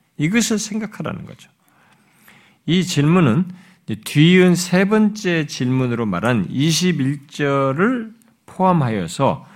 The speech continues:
구약에서부터 자주 언급된 하나님과 우리 사이의 관계에 대한 진술을 그대로 반영한 거죠. 하나님과 우리 사이의 진술을 말할 때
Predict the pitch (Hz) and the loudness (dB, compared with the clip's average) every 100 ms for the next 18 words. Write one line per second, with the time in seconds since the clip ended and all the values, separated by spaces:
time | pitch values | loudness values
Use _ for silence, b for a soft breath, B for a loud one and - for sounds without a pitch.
0 | B B B - 123 147 175 180 175 175 | B B B -10 2 4 4 2 2 0
1 | 170 165 - 220 233 226 - - - 143 | -2 -4 -2 -2 -2 -8 -12 -8 -6 -4
2 | 196 208 127 - 113 107 104 - - 82 | 2 4 2 -2 -4 -2 -2 -6 -10 -10
3 | 73 92 190 190 B B B B - 170 | -8 -4 -4 -6 B B B B -2 2
4 | 196 196 180 165 147 165 - 151 147 143 | 4 4 4 2 2 0 0 -2 -2 -4
5 | 101 117 135 131 131 123 120 123 117 117 | -2 2 2 0 0 -2 -4 -8 -6 -8
6 | 104 - 127 135 131 139 135 175 175 123 | -8 -4 -2 0 -2 -4 -2 0 0 -2
7 | 113 104 - 101 98 87 76 - 160 160 | -4 -4 -2 0 0 -2 -6 -8 -8 -8
8 | - 160 160 143 135 131 135 123 120 123 | -2 0 2 0 -2 -4 -2 -4 -4 -6
9 | 113 113 117 104 95 - 175 | -6 -6 -4 -4 -6 -6 -6